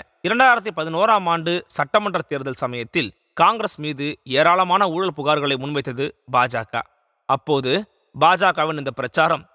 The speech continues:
தமிழகத்தில் காங்கிரஸ் கூட்டணியில் இடம்பெற்றிருந்த தி மு கவையும் பாதித்தது. டூ ஜி ஊழல் புகார் விஸ்வரூபம் எடுத்திருந்த நேரம் என்பதால் ஒட்டுமொத்த தமிழக மக்களும் அ தி மு க கூட்டணியை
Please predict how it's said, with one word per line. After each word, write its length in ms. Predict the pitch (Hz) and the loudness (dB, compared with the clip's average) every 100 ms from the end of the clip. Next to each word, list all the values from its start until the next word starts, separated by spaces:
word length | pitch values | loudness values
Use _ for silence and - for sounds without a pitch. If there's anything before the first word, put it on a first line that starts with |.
| - | -2
தமிழகத்தில் 600 | 165 220 226 202 185 180 - 151 | 2 2 0 0 -2 -4 0 2
காங்கிரஸ் 360 | 190 202 - - - | 2 0 -6 -8 -8
கூட்டணியில் 300 | 170 180 151 | -4 -2 0
இடம்பெற்றிருந்த 520 | 156 147 151 143 135 - | -2 -2 -2 -2 -4 -2
தி 80 | 208 | -2
மு 120 | 196 | 0
கவையும் 380 | 170 165 190 190 | 0 0 0 -2
பாதித்தது. 420 | 131 127 117 113 120 _ - | -2 -2 -8 -14 -14 _ -4
டூ 120 | 214 180 | -2 0
ஜி 100 | 208 143 | 0 2
ஊழல் 240 | 160 165 135 | 2 2 0
புகார் 320 | 135 135 190 - - | 0 2 0 -4 -4
விஸ்வரூபம் 480 | 180 - 220 202 170 | -2 2 4 4 2
எடுத்திருந்த 360 | 151 160 151 139 | -2 -2 -2 -2
நேரம் 280 | 135 147 135 | 0 -2 -2
என்பதால் 380 | 131 151 110 - - 175 | -2 0 0 -4 -4 -4
ஒட்டுமொத்த 460 | - 247 220 202 156 | -2 -2 -2 0 2
தமிழக 300 | 170 180 156 | 2 2 0
மக்களும் 440 | 131 147 135 214 - | -4 -4 -4 -6 0
அ 100 | 143 180 | 0 2
தி 160 | 196 170 | -2 -4
மு 80 | 151 | -2
க 160 | 147 - | -4 0
கூட்டணியை 420 | 180 175 151 139 | -2 0 0 -2